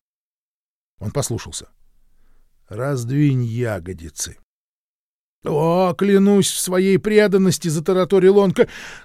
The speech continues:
сверху из радиоточки полилась сюита римского Корсакова Шахерезада. И я вставил,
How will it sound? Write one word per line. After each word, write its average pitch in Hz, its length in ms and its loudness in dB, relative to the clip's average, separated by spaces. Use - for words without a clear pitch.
сверху 147 600 -6
из 139 180 0
радиоточки 143 840 -2
полилась 131 580 -2
сюита 120 500 -6
римского 113 540 -6
Корсакова 110 680 -8
Шахерезада. 113 920 -6
И 98 200 -8
я 147 160 0
вставил, 147 800 -4